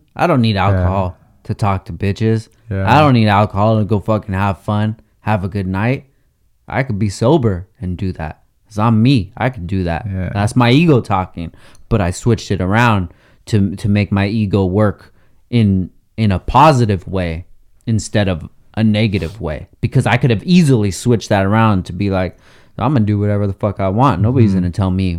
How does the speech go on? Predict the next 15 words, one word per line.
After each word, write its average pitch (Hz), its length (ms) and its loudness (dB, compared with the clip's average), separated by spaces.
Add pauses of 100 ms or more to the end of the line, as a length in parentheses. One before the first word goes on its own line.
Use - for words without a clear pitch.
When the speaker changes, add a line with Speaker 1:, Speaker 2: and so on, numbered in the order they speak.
Speaker 1:
what 101 200 -2
I'm 90 200 -2
gonna 82 180 -4
do, 101 380 -4
what 95 200 -6
I'm 87 140 -4
not 85 260 -6
gonna 85 220 -8
do. 101 260 -4 (280)
And 120 100 -4
plus, 151 180 2
everybody 170 380 4
else 180 260 4
in 117 120 0
here 98 280 -2